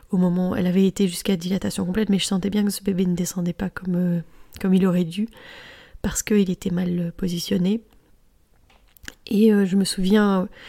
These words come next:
essayé de relire son dossier. J'avais lu qu'elle avait eu, euh, des problèmes, euh, avec, euh, une situation où elle avait été agressée, euh, et donc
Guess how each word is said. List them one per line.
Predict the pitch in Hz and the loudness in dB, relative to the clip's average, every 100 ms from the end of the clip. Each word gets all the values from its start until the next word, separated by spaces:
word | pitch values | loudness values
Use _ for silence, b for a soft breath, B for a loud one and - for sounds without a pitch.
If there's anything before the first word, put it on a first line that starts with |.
| B B B - | B B B -6
essayé | 185 202 196 | 0 2 2
de | 190 | 2
relire | 180 202 190 - | 2 4 2 0
son | 202 | 0
dossier. | 190 190 - 196 196 196 | 0 0 0 4 4 4
J'avais | 190 190 | 0 0
lu | 180 | -2
qu'elle | - 185 | 0 0
avait | 185 190 | 0 0
eu, | 175 170 | 0 0
euh, | 180 175 | -2 -2
des | 175 | -4
problèmes, | - - 185 180 175 185 - B B B B B B B - - | -6 -6 -2 0 0 -4 -8 B B B B B B B -20 -6
euh, | 196 196 208 220 214 - _ | -4 -2 -2 -4 -8 -12 _
avec, | - 180 175 - | -2 0 -2 -4
euh, | 180 185 185 - | -4 -4 -6 -4
une | 170 | -4
situation | - - 185 165 - 190 185 170 | -6 -6 -4 -4 -2 -2 0 0
où | 170 | -2
elle | 170 170 | -2 -2
avait | 170 | -2
été | 175 - | -2 -2
agressée, | 180 170 180 - 190 190 190 | -2 -2 -2 0 2 2 2
euh, | 170 - _ - _ | -2 -8 _ -20 _
et | 190 | 0
donc | 185 180 | 2 0